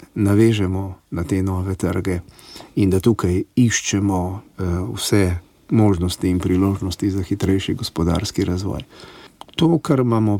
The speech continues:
pa zdaj, eh, to agonijo, ki traja že tri leta, pa je pač samo vrh te ledene gore, ko se nismo sposobni pogledati v ogledalo, ne vidimo čez, ne vidimo, kaj vse dosegajo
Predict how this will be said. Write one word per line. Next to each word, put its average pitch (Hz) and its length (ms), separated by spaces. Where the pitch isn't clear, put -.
pa 90 500
zdaj, 98 460
eh, 95 60
to 110 140
agonijo, 98 520
ki - 140
traja 92 400
že 101 140
tri 104 300
leta, 110 580
pa 120 140
je 120 160
pač - 520
samo 127 380
vrh 123 260
te 120 240
ledene 107 520
gore, 113 460
ko 117 380
se 95 580
nismo 117 400
sposobni 104 520
pogledati 95 640
v 90 60
ogledalo, 95 720
ne 98 180
vidimo 101 440
čez, 117 500
ne 101 120
vidimo, 98 320
kaj 101 200
vse 101 300
dosegajo 92 680